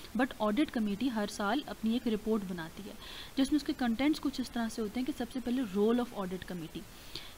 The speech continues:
कि वो बताते हैं कि ऑडिट committee का role क्या है फर्स्ट content में, कि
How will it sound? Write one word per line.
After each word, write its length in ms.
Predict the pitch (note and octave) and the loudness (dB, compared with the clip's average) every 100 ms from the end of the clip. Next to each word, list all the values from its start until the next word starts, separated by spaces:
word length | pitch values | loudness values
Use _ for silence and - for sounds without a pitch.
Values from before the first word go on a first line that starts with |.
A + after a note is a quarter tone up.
| - D4 | -4 2
कि 180 | D4 | 4
वो 180 | D#4 D4+ | 4 0
बताते 560 | B3 A3 G3+ G3+ G#3 D4+ | 0 0 2 0 4 4
हैं 220 | B3+ G#3+ | 6 2
कि 100 | A3 | -2
ऑडिट 380 | C4 G#3+ G#3+ B3+ | 0 0 0 0
committee 380 | C4 A3 G#3+ A#3 | 0 0 0 -2
का 120 | B3+ | 0
role 320 | G#3+ G3 C4 | 2 4 4
क्या 180 | C#4 C4 | 4 2
है 180 | C4 C4 | 2 0
फर्स्ट 360 | - A#3+ A#3+ | 0 2 2
content 500 | - G#3 F#3+ F3 E3+ | 0 -2 -2 -4 -4
में, 100 | F3 | -8
कि 100 | F#3 | -6